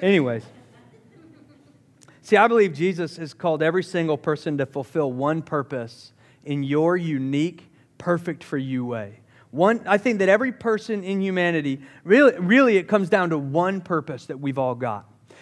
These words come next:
But you, you've got it in a different way than the person next to you. So your gifts,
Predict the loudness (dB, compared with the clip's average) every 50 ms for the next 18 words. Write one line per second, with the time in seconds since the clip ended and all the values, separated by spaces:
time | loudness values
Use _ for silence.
0 | -12 _ -2 -2 -2 -2 -6 -8 -8 -8 -6 -2 0 0 0 2 2 4 4 4
1 | 2 2 0 -4 -6 -6 -4 -4 -2 -2 -2 -2 -2 -2 -4 -2 2 4 4 4
2 | 4 4 2 0 -2 -4 -4 -4 -4 -4 -4 -4 -4 -6 -4 -2 -2 -2 -4 -4
3 | -12 -16 -16 -16 -16 -18 -20 _ _ _ _ _ _ _ _ _ -14 -12 -10 -8
4 | -2 2 6 6 6 6 4 2 0 0 0 -2 -6 -10 -18 -20 -20 -20 -20